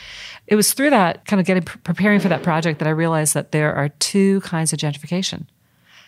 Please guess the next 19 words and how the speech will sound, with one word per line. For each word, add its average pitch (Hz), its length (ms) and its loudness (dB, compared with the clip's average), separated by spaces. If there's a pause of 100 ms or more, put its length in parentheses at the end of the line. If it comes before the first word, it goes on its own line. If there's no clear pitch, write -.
(200)
There's, 160 260 2
we've 175 160 2
all 196 160 4
heard 170 220 0
about 156 180 -4
economic 151 440 -4
gentrification, 170 580 -4
where 135 100 -4
people 147 380 -4
are 135 260 -4 (380)
pushed - 260 0
out 143 260 -4
through 151 180 -6
high 135 200 -4
rent 180 460 2
or 135 160 -4
through, 135 460 -8
um, 135 420 -8 (500)
taxes. 165 640 -4